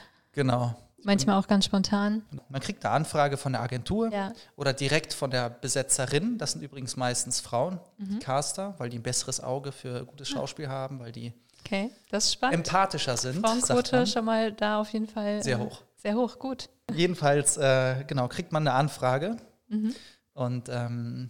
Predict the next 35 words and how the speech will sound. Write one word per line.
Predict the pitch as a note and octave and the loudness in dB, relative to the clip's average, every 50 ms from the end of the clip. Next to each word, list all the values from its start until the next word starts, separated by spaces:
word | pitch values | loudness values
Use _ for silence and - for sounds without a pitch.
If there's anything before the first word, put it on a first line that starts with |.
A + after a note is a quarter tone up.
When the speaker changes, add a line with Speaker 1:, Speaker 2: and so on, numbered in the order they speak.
| - _ _ _ _ _ _ _ _ _ _ _ _ _ _ _ _ _ _ _ _ | -14 _ _ _ _ _ _ _ _ _ _ _ _ _ _ _ _ _ _ _ _
Speaker 1:
ja, | - C3+ A#2 | -6 -4 -4
in | - C#3+ C3 | -2 -2 -2
der, | C3 B2+ - - _ _ _ _ _ _ _ - | -2 -4 -4 -10 _ _ _ _ _ _ _ -4
in | E3+ G3 | 0 2
der | G3 D3+ C3 | 2 4 4
Regel | D#3 F3 E3 E3 D#3 D3+ D3 D3 D3 D3 - - _ | 4 4 4 4 4 4 4 4 2 -2 -8 -14 _
schickt | - - E3 - - | -6 -6 -6 -4 -2
man | D3 C#3 C3+ | -4 -4 -2
erst | - C3+ C3+ C3 - - - | 0 0 0 0 0 0 0
sein | C3+ B2+ B2 | 0 -2 -2
Foto | - - - D3+ D#3+ E3+ E3+ - G3+ A3 A3 G3+ - _ _ _ _ | -4 -6 -4 -2 -2 -2 -2 -4 -4 -6 -6 -8 -12 _ _ _ _
der | D#3 | -14
Casterin, | D#3 - E3 E3+ E3 - - F3 D#3 - D#3+ D3+ | -6 -2 -2 0 0 0 -2 -4 -4 -4 -6 -6
aktuelles | - C#3 - - - C3 B2 A#2+ B2+ - | -6 -6 -6 -6 -8 -8 -6 -4 -4 -4
Foto, | - - D3+ C#3+ C#3 - - C#3 C3+ C3+ - _ _ - - - _ _ _ _ _ | -6 -6 -6 -8 -6 -6 -8 -10 -10 -12 -16 _ _ -20 -20 -20 _ _ _ _ _
und, | _ C3+ C3 B2 A#2+ B2 | _ -6 -6 -4 -6 -6
äh, | B2 A#2+ A#2 A#2+ A2+ | -6 -6 -4 -2 -2
seinen | B2+ B2+ A#2+ | -2 -2 -2
Lebenslauf. | A#2 B2+ B2+ C3+ B2 - - - - - - - - | -2 -4 -6 -4 -6 -6 -6 -8 -12 -14 -18 -18 -18
Speaker 2:
Mhm. | G#3 G3+ G3+ A3 - | -18 -18 -18 -20 -20
Speaker 1:
Die | _ | _
guckt | - D#3+ - - | -14 -12 -10 -10
sich | - - | -12 -12
das | C3 - | -12 -8
an | E3+ E3 F3 F3+ | -4 -4 -2 -2
und | F3+ D#3+ C3+ | -2 -2 -2
wenn | C3+ C3+ C3+ | -2 -4 -4
die | C3 B2 | -4 -4
dich | B2+ B2+ - | -6 -4 -2
immer | F#3+ G3+ F#3 | 0 0 0
noch | E3+ D#3 | 0 0
interessant | F3+ E3+ - E3+ D#3 - E3 D#3+ D3+ | -2 -4 -4 -2 -2 -2 -2 -2 -4
findet, | - - D#3+ D#3 D#3 D#3 D3+ - - | -4 -6 -6 -4 -4 -4 -6 -6 -10
wie | D#3+ D3+ | -12 -12
du | D3 D3 | -12 -10